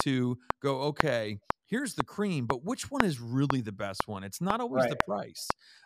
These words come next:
Speaker 1: A lot of times it can be the settlement date. Does the person need a post possession? Do the, does the seller need to stay after settlement, you know, because they don't have anywhere to go yet? I mean,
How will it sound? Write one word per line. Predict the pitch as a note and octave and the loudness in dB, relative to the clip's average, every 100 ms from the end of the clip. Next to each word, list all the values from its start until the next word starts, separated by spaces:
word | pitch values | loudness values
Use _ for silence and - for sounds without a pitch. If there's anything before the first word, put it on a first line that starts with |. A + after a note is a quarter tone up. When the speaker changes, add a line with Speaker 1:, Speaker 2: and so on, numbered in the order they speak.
| - | -2
Speaker 1:
A | |
lot | C#3+ F3+ | 2 2
of | - | 0
times | E3 D3 C#3+ | 0 2 2
it | D3+ | 0
can | D#3 C#3+ | 0 -2
be | C3 C#3+ C#3 C#3 - _ - | 2 4 4 0 -2 _ -4
the | C#3+ | -2
settlement | - A#3 D4 D#3 | 0 0 2 2
date. | A2 G2+ | 0 -4
Does | C3 B2 | -2 0
the | C3+ | 0
person | C#3+ D3 D#3+ D3 | 0 -2 -2 2
need | C#3+ | 4
a | C#3+ | 4
post | - D3+ C#3+ - - | 0 -2 0 -4 -4
possession? | D3 D3 G3 - A2 | -4 -2 0 -2 -4
Do | G2+ | -6
the, | A2 | -8
does | A2+ A#2+ A#2 | 0 2 2
the | A#2+ | -2
seller | - C#3+ D3 | 0 4 4
need | C#3+ D3 | 4 -2
to | C3 | -4
stay | - E3+ F#3 A#2 | 0 2 2 0
after | B2 - | -2 -2
settlement, | B2 C#3+ G#3+ E3+ - - | -2 0 -2 -4 -8 -10
you | |
know, | A2 A2 A2 - - | -6 -4 -6 -4 -4
because | A#2+ C3 | 0 -2
they | C#3 | 0
don't | C#3+ | -2
have | D3 | -2
anywhere | C#3+ C#3 C#3+ | -2 0 -2
to | C3 | 0
go | B2+ F#3 | 0 0
yet? | D3 G2+ - - _ _ | -2 -6 -10 -12 _ _
I | - | -6
mean, | C#3 | -2